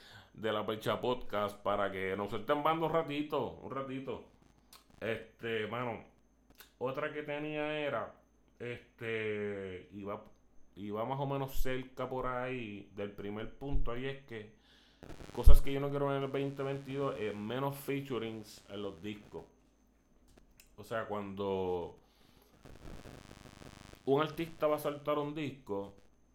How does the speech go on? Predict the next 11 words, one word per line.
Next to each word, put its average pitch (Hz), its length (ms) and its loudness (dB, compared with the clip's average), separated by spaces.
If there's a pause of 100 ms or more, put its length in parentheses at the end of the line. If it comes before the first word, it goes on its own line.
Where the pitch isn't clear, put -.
(180)
es 127 100 -8
porque 117 560 -10
quiere 113 200 -8
darle 139 500 0
a 135 200 -4
su 139 260 0
público 117 580 8
o 107 220 -4
a 101 40 -6
sus 104 200 -12
fans, 120 840 -6